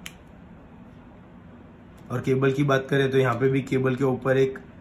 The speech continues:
रैपिंग किया गया है जिससे केबल अगर खिंच जाए तो भी, अ, कटने का डर नहीं रहेगा। यहाँ पे भी केडीएम ब्रांड का लोगो दिया गया है। इसका main power button ये है, यहाँ पे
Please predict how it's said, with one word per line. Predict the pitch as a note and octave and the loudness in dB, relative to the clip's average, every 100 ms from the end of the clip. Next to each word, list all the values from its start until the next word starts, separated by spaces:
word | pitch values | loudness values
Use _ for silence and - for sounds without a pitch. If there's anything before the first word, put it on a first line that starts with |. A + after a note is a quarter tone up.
| - | -8
रैपिंग | B2+ A#2+ D3 C#3 | -4 -2 0 0
किया | C3 C3+ | 2 2
गया | C3 C3 | 4 2
है | B2+ | 2
जिससे | A#2 C#3 | -2 -2
केबल | B2 B2+ B2+ | -2 0 2
अगर | B2 C3 | 2 0
खिंच | B2+ C3 A#2+ | -2 -2 0
जाए | C3 | 0
तो | C3 | 0
भी, | B2 C3 | -2 -2
अ, | B2 - - A2+ | -2 -6 -8 -6
कटने | - A2+ B2 | -4 -4 -2
का | C3 | 0
डर | C3 B2 | 0 0
नहीं | C3 B2+ C3 | 0 2 2
रहेगा। | B2+ A#2+ B2+ - - - - - - - - - - - - - | 2 0 -2 -4 -14 -20 -20 -20 -20 -20 -20 -20 -20 -20 -20 -8
यहाँ | B2 A#2+ | -4 0
पे | |
भी | C#3 C#3 | 0 0
केडीएम | C3+ B2+ C3+ | 0 0 0
ब्रांड | B2+ C3 B2+ | 2 0 0
का | C3+ | 0
लोगो | B2 A#2+ C3 | 0 2 2
दिया | C3 C3 | 2 2
गया | B2+ B2+ | 2 0
है। | B2+ C3+ - - - - - - - - - - - - - - - - - - - - - - - - - - - - - - - - - - - - - - - - - - - | -2 -4 -12 -20 -20 -20 -20 -20 -20 -20 -20 -20 -20 -20 -20 -20 -20 -20 -20 -20 -20 -20 -20 -20 -20 -20 -20 -20 -20 -20 -20 -20 -20 -20 -20 -20 -20 -20 -20 -20 -20 -20 -20 -18 -10
इसका | - C3 | -4 -2
main | C3 C3+ | 0 0
power | A#2+ B2 C3 - - B2+ | 0 0 -2 -4 -14 -6
button | B2 B2+ C3 | -4 -2 0
ये | B2+ C3 | 0 0
है, | C3+ D3 - - - A2+ | -2 -6 -12 -20 -16 -10
यहाँ | A#2 | -6
पे | - C3 | -4 -2